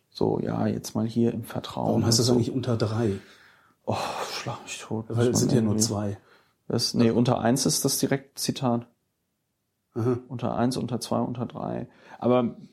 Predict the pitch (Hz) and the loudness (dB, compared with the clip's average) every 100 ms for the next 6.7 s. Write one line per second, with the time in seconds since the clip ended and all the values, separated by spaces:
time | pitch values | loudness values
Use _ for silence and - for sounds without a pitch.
0 | - 127 120 123 120 107 131 127 104 104 | -20 -4 2 4 4 4 4 0 -4 -8
1 | - 120 120 120 123 120 - 127 156 123 | -4 2 4 4 2 -2 2 0 2 0
2 | 123 120 120 - 120 - 117 110 143 170 | 2 2 2 0 -2 -2 -2 2 2 2
3 | 127 135 131 127 120 - 117 123 120 - | 0 0 -2 -4 -4 -2 0 2 0 -4
4 | - 110 110 113 123 170 180 - 113 123 | -4 0 0 0 0 0 -4 -6 -2 0
5 | - 123 117 - 117 123 123 123 123 - | 0 -2 -4 0 2 2 2 0 -2 -4
6 | - 117 110 117 120 - - | -2 0 0 0 -2 -6 -10